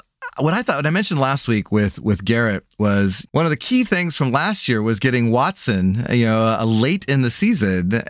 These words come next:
and, uh, really fortifying the bullpen in a way that we didn't even know that that was going to be something so important. And so my feeling is that's the kind of move that Zaidi's going to make, right? He's going to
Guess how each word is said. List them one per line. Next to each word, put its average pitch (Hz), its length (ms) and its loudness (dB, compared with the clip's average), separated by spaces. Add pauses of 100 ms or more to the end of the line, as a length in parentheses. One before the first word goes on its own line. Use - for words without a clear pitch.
and, 113 600 2
uh, 117 160 0
really 156 260 2
fortifying 131 680 0
the 110 80 0
bullpen 110 440 0
in 101 60 2
a 101 60 2
way 104 220 2
that 104 120 0
we 139 140 2
didn't 160 160 -2
even 120 200 0
know 113 520 -2
that 107 160 0
that 110 200 -2
was 98 160 -4
going 107 260 2
to 101 80 2
be 98 380 2 (280)
something 107 340 0
so - 180 2
important. 98 640 0
And 117 240 2
so 123 400 0 (560)
my 147 160 0
feeling 277 360 0
is 120 160 -2
that's 165 320 -2
the 220 100 0
kind 220 240 0
of 220 80 2
move 226 240 2
that 226 140 -2
Zaidi's 214 480 -2
going 214 240 2
to 208 160 0
make, 226 320 2
right? 220 240 0
He's 180 200 2
going 165 280 0
to 147 240 0